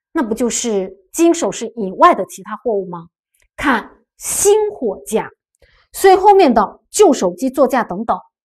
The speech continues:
它都是废话了，拿三九五点五开刀，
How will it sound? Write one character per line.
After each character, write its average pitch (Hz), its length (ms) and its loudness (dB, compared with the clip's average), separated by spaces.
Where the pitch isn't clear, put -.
它 254 100 -6
都 254 140 0
是 233 200 -8
废 285 200 2
话 247 200 4
了， 180 180 -4
拿 277 300 2
三 403 520 2
九 240 220 4
五 247 220 2
点 277 340 0
五 196 580 -6
开 214 160 -8
刀， 190 280 -4